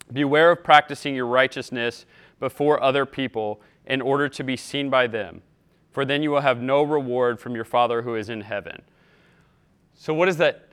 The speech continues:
mean? It's, it's kind of an odd request. You know, it, it seems like, so do I, if I'm doing good, am I meant to do good in secret? Am I meant to do good in, in hiding, in, in quiet?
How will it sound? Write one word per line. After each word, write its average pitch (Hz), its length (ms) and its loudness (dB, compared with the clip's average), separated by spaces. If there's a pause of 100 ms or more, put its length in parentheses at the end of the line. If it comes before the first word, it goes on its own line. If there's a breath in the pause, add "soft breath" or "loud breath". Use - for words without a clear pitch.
mean? 143 280 -2
It's, 123 160 -8
it's 139 160 -8
kind 180 240 -4
of 156 80 -2
an 131 180 -6
odd 135 460 2 (320 loud breath)
request. 131 800 -2
You 139 80 -8
know, 135 80 -6
it, 127 180 -8
it 135 140 -10
seems 143 200 -10
like, 123 160 -4
so 139 200 -6
do 131 180 -2
I, 135 240 4 (560 soft breath)
if 127 100 -10
I'm 143 180 0
doing 156 420 2
good, 165 280 6
am 139 80 -2
I 127 220 -2 (340)
meant 135 380 -4
to 143 140 -10
do 131 180 -4
good 139 220 0
in 123 120 -4
secret? 175 640 0
Am 127 120 -6
I 120 60 -4
meant 127 220 -6
to 131 80 -12
do 120 240 -6 (480)
good 139 240 0
in, 120 240 -4
in 113 160 -8
hiding, 156 560 2
in, 117 200 -6
in 127 200 -8
quiet? 156 640 2